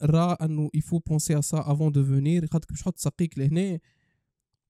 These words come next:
ماذا بيك معناه ما عادش عندك روتور، سورتو بالنسبة للتوانسة. تو بر-، بار اكزومبل فما، فما جالية من المغرب تسمع فينا، أه، ولا من، ولا من الجزائر،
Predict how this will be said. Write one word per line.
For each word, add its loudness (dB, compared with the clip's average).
ماذا 2
بيك -2
معناه -4
ما -6
عادش -6
عندك -4
روتور، 0
سورتو 0
بالنسبة 0
للتوانسة. 0
تو 0
بر-، 0
بار 0
اكزومبل -6
فما، -6
فما -6
جالية -2
من -6
المغرب -4
تسمع -8
فينا، -4
أه، -8
ولا -2
من، -6
ولا -4
من -2
الجزائر، -2